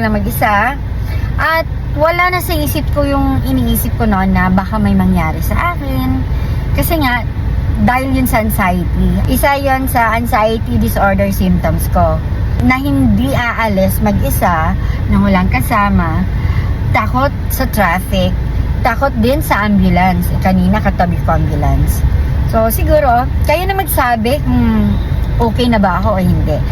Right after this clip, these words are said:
Kasi, yan pa lang, yan pa lang yung sinasabi ko na mga nagagawa ko na, na hindi ko nagagawa noon. Yan lang muna. At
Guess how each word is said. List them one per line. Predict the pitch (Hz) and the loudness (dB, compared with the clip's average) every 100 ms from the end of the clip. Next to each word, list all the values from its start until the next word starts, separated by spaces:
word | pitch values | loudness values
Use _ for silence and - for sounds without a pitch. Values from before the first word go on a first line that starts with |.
| - | -2
Kasi, | - 262 254 247 247 - - - - 240 | 0 0 0 0 -2 -4 -2 -2 0 0
yan | 294 349 | 0 -2
pa | 330 | -2
lang, | 262 254 240 | 0 0 0
yan | 247 262 240 | -2 -2 -2
pa | 277 | -2
lang | 277 277 | -2 -2
yung | 277 262 | -2 -2
sinasabi | 262 240 220 196 196 202 | -2 0 0 0 -2 -2
ko | 220 | 0
na | 202 190 185 175 180 - - - | 2 2 2 2 0 -2 -2 0
mga | 254 254 240 | 0 0 0
nagagawa | 220 214 202 208 202 - | 0 0 2 2 2 0
ko | |
na, | 220 180 180 | 0 2 2
na | 202 | 2
hindi | 220 196 - | 2 0 0
ko | 196 190 | 0 2
nagagawa | 196 202 185 180 175 175 | 0 0 0 -2 -2 0
noon. | 226 190 175 170 190 - - - - | 0 0 0 2 0 -2 -2 -2 0
Yan | 226 | 0
lang | 226 233 226 226 | 0 0 0 0
muna. | 220 220 208 247 - | 2 2 2 0 -2
At | 208 208 202 | -2 0 0